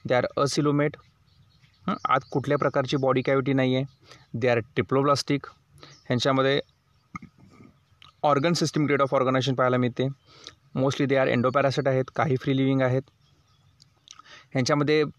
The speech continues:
हुक्स अँड सकर्स अटॅचमेंटसाठी, होस्टमध्ये अटॅचमेंटसाठी ते प्रेझेंट आहेत. Body is covered by cuticle, त्यांच्या बॉडीच्या वरती क्युटिकल आहे.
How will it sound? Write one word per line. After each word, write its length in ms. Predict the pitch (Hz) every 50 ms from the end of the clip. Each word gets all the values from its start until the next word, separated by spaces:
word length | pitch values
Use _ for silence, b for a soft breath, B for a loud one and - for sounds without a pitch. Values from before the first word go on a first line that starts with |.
| _ _ _ _ _ _ _ _ -
हुक्स 500 | - - 208 220 185 - - - - - -
अँड 140 | - 135 127
सकर्स 540 | - - 127 - - 131 117 - - - - - _ _ _ _ _ - -
अटॅचमेंटसाठी, 640 | 120 139 156 143 - 160 147 135 151 127 104 120
होस्टमध्ये 440 | 113 104 135 135 131 - 139 131 131
अटॅचमेंटसाठी 540 | 123 120 127 - - 131 127 - 131 123 127
ते 60 | 127
प्रेझेंट 380 | - 131 127 117 127 127 113 127
आहेत. 100 | 123 127 - _ _ B B B B B B B B B B -
Body 200 | 127 131 135 147
is 100 | 139 - -
covered 200 | 147 139 135 123
by 80 | 131 131 - - -
cuticle, 400 | 123 110 - 139 - 147 139 139 139 - _ -
त्यांच्या 200 | - 131 123 123
बॉडीच्या 300 | 113 117 113 113 127 127
वरती 240 | 120 120 110 - 117 -
क्युटिकल 400 | - 113 107 - 135 123 156 143
आहे. 220 | 135 131 127 131